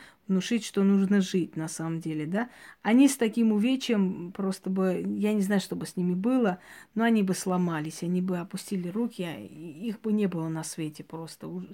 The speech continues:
ну, если бы они были, они были бы уже такие, знаете, уже, м, сломленные, собственно говоря, загубленные личности. Ой, спасибо, Ольга. Э, поэтому, м,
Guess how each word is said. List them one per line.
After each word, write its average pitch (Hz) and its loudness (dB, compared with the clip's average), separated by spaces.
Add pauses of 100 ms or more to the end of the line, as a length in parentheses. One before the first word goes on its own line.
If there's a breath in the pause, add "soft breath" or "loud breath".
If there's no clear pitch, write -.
(320 loud breath)
ну, 262 2
если 269 0
бы 247 2
они 254 4
были, 269 4
они 208 2
были 208 0
бы 196 -4
уже 185 -2 (520 loud breath)
такие, 196 -2
знаете, 196 0
уже, 185 -2 (120)
м, 175 -2 (540 loud breath)
сломленные, 226 4
собственно 202 -4
говоря, 196 0
загубленные 185 2
личности. 175 -10 (1500 loud breath)
Ой, 247 4
спасибо, 214 -2
Ольга. 160 -8
Э, 185 -6 (140)
поэтому, 254 4
м, 190 -2